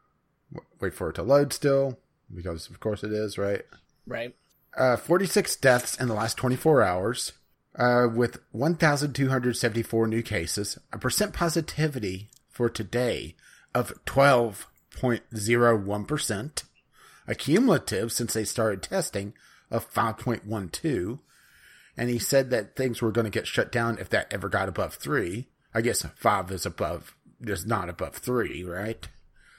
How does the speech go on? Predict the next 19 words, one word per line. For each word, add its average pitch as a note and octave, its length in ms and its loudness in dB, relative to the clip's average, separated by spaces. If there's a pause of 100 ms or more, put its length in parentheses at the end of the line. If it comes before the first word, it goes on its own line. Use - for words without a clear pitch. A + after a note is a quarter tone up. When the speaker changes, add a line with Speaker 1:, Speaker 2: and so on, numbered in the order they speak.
(400)
Speaker 2:
Yeah. A2+ 640 2 (720)
Numbers, C#3+ 580 2
man. B2+ 380 0
It's A2+ 180 -4
one, E3 560 -2 (540)
two, D#3 640 -4 (420)
five, C#3 800 4 (380)
three. A#2+ 360 0
Speaker 1:
But D3 200 4
then D#3 160 8
again, B2+ 440 2 (920)
okay, G#2 380 2 (420)
he D#3 720 0 (280)
also, C3 600 2
uh, B2 200 4
at A2 140 -4
the A2 120 0
last G#2 340 -4 (160)
press, - 400 -6